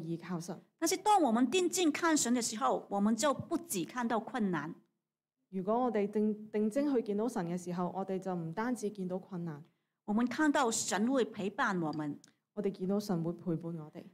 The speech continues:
Speaker 2: 所以摩西順服神嘅時候，他看到嘅東西就不一樣啦。
Speaker 1: 所以當摩西順服神嘅時候，佢睇到嘅嘢就唔一樣。
Speaker 2: 第二方面，我們看到神的大能而成長。
Speaker 1: 第二個方面，我哋見到神嘅大能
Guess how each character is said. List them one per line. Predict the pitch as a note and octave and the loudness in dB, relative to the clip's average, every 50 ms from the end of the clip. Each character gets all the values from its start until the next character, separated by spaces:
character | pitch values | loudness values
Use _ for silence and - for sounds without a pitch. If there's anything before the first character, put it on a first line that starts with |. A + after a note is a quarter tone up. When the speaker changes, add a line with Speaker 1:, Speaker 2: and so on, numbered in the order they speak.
| _ _ | _ _
Speaker 2:
所 | D#4 E4+ | 0 2
以 | E4+ | 4
摩 | D4+ E4+ G4 G4 | 6 6 6 6
西 | F#4+ - G4 E4+ | 6 4 2 2
順 | - - G4 E4+ D#4+ | 4 4 4 4 4
服 | E4 C4 D4+ | 4 2 2
神 | - C4 C4 | 4 4 4
嘅 | C#4+ C4+ | 4 4
時 | C4+ C4 B3+ | 4 2 2
候， | C#4+ C#4 A#3 | 2 2 2
他 | A#3 D4 D4+ D4 | 2 0 -2 -2
看 | - - - F4 D#4+ D#4 D4 | -2 -2 0 4 4 6 6
到 | D4+ C#4 | 6 4
嘅 | A#3 - | 2 2
東 | - C#4+ C#4 C#4 | 2 4 4 4
西 | C4+ - C#4 C#4 | 4 4 0 0
就 | B3+ C4+ C4 | 0 0 -2
不 | C4+ C#4 C4+ | 0 0 2
一 | B3+ B3+ B3+ C4+ | 2 4 4 2
樣 | A#3 F#3+ E3 D#3+ | 2 2 0 -2
啦。 | - - - _ _ _ _ _ | -4 -6 -12 _ _ _ _ _
Speaker 1:
所 | - F4+ | 0 0
以 | F4+ | 2
當 | D#4 E4+ E4 | 4 4 4
摩 | E4 E4 E4 | 4 2 2
西 | D#4+ E4+ | 2 0
順 | D#4+ D#4+ C4+ A#3+ A3+ | -2 0 0 -2 0
服 | A3 A3 G#3+ | 0 -2 -2
神 | G#3+ G#3+ F#3 F#3 | -2 -2 -2 0
嘅 | G3+ G3+ G3+ | -2 -2 -2
時 | G3 F3+ | -2 -2
候， | F3+ F3+ | -2 -2
佢 | F3+ G#3+ G#3 | -2 -2 -4
睇 | G#3 - - G3 F#3+ A3+ A#3+ | -4 -6 -4 -2 0 2 4
到 | C4+ C#4+ | 4 2
嘅 | C4 A#3 G#3+ | 2 2 0
嘢 | G3 F3+ F3+ F3+ | 0 0 -2 -2
就 | F3+ F#3 F3 | -4 -4 -6
唔 | E3 D#3 | -6 -6
一 | E3 F#3+ | -4 -4
樣。 | G3+ G3+ G3+ - - - _ _ _ _ _ _ _ _ _ _ _ _ _ _ _ _ _ _ _ _ _ _ | -4 -4 -4 -6 -8 -14 _ _ _ _ _ _ _ _ _ _ _ _ _ _ _ _ _ _ _ _ _ _
Speaker 2:
第 | F4+ E4+ | 4 6
二 | E4+ F4 | 6 6
方 | F#4 F#4 F4+ | 6 4 4
面， | F#4 F4 C4 | 6 4 4
我 | A3 | 4
們 | A#3+ | 2
看 | - E4 E4+ E4+ D#4+ | 2 2 2 4 4
到 | E4+ D#4+ C#4 A3+ | 6 4 4 4
神 | A3 - - - A#3 G#3+ C#4 | 4 2 2 4 4 4 4
的 | D#4 | 4
大 | C#4 - - F4 E4 D4 C4 | 2 0 2 4 6 6 6
能 | A#3+ G#3+ F#3+ G3+ A#3 - | 4 4 2 2 0 0
而 | F#3+ G3 G#3+ | -2 -4 -6
成 | - - G#3+ F#3 A3+ | -4 -4 0 0 0
長。 | A3+ - A3 G#3 - - _ _ _ _ _ _ _ _ _ _ _ _ | 0 -2 -6 -10 -10 -16 _ _ _ _ _ _ _ _ _ _ _ _
Speaker 1:
第 | G3+ G3 G3+ F#3+ G#3 A3 | -2 -2 0 2 2 0
二 | A3 | 0
個 | A3 | 0
方 | B3+ A#3+ A#3+ A#3+ | 0 0 0 0
面， | A#3 G#3 F3+ - - | 0 0 -2 -4 -6
我 | - A3 G#3+ | -8 -4 -2
哋 | A3 G#3 | -2 0
見 | G#3+ G#3+ A3+ A3 | 0 2 2 4
到 | A3 A#3 | 2 2
神 | A#3+ A3 F#3+ F3 F3+ | 2 0 -2 -2 0
嘅 | G3 G#3 G3+ | 0 -2 0
大 | G#3 G3 F3+ F#3 | 0 0 0 0
能 | F3+ F3+ F3 E3 | 0 0 -2 -4